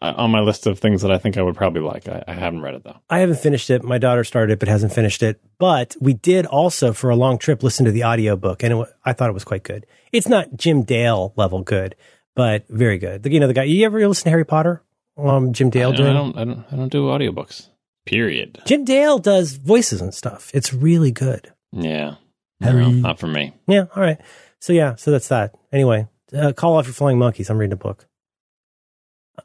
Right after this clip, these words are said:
Speaker 2: Todd, you know, Todd, of course, is the classic flying
Speaker 1: He
Speaker 2: monkey.
Speaker 1: got the audiobook too.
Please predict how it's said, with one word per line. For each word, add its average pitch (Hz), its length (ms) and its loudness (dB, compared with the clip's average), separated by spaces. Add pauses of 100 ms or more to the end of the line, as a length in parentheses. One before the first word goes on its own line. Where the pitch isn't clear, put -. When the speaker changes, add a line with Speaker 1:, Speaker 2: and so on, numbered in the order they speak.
(580)
Speaker 2:
Todd, 135 320 -2
you 170 80 2
know, 185 80 2
Todd, 190 380 0
of 117 80 -6
course, 127 260 2
is 107 120 -2
the 117 40 -6
classic 120 360 -2
flying 104 280 -2
Speaker 1:
He 196 60 2
Speaker 2:
monkey. 196 120 0
Speaker 1:
got - 120 0
the 196 100 -2
audiobook 190 560 0
too. 233 380 0